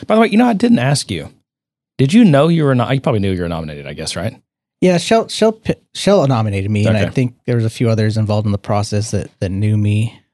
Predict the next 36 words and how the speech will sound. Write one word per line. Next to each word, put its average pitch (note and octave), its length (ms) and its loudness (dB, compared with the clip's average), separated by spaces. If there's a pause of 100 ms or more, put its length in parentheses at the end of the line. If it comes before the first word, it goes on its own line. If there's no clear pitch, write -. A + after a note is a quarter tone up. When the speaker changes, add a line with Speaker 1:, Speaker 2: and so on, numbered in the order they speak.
Speaker 2:
um, G#2 280 -2
or G2 80 0
know G#2 220 0
me. G#2 340 -2 (220)
And, G#2+ 300 -2
um, G2+ 360 -4 (240)
I - 60 0
didn't A#3 120 4
even D#3 120 4
get D3 100 2
a C#3 40 -4
chance D#3+ 240 -2
to - 80 0
even C#3+ 100 2
thank C#3+ 240 -2
everyone. A#2+ 180 0
I A2 60 0
was D3 80 0
just F3 140 -2
kind E3 160 0
of C#3+ 160 0 (340)
out B2+ 160 -2
of A2+ 160 -2
it. G2 140 -2
I A#2 80 0
didn't D#3 120 2
get C#3+ 80 2
a C3+ 40 0
chance C3+ 220 -4
to C3 80 -4
say - 280 -4
a A#2 60 -2
proper A#2+ 320 -2
thank C3+ 420 -2
you D3 320 4
or, G#2+ 180 2